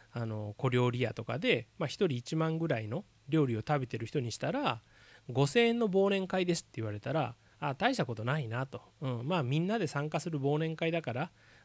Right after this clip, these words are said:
まあ、高級店ってわけにもいかないよなっていうふうに、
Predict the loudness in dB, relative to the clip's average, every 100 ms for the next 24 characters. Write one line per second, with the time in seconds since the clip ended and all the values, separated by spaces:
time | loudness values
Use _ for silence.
0 | -4 -2 0 2 2 2 0 -2 2 0
1 | 0 -2 0 -2 -2 -4 -2 0 -2 -4
2 | -4 -4 -2 -2 -2 -4 -8 _ 0 0
3 | 0 0 0 0